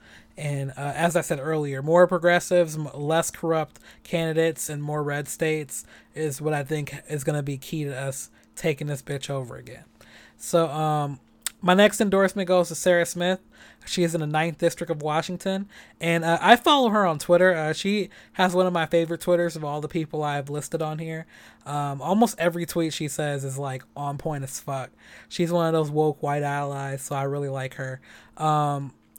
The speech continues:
so yeah, she's another Justice Democrat, just like everyone I mentioned above, and, um, yeah, she gets my endorsement.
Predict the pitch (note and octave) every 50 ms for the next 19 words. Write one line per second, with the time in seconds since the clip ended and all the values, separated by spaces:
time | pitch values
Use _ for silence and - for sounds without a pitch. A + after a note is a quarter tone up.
0 | - - - - F3 E3 D#3+ D#3 D#3+ D3+ - - E3+ D3+ D#3 D#3+ D3+ D#3 D3+ C3+
1 | D#3 D3 - - C#3+ - - D#3 D3 D3 - - D#3 D3 C#3+ C#3+ C3+ - - -
2 | - - - C3 C#3 C#3+ B2+ C3 C#3+ D3 C#3+ C#3+ D3 C#3+ C#3+ C#3+ C#3+ C#3+ C#3 -
3 | C#3 C3+ C3+ B2+ C3+ E3+ F3 F3+ F3+ F3+ F3 E3+ - - _ - - - - -
4 | _ - - D3+ D3+ D3+ D3+ D3+ - - C#3+ C#3+ C#3+ D3 D3 C#3+ C#3 C#3 C3+ -
5 | _ - D#3 D#3+ D3 B2+ A#2+ - - D#3 C#3+ D3 C3 - - C3+ A#2+ A#2+ B2 B2
6 | G2+ F#2+ - - - F2+ D#2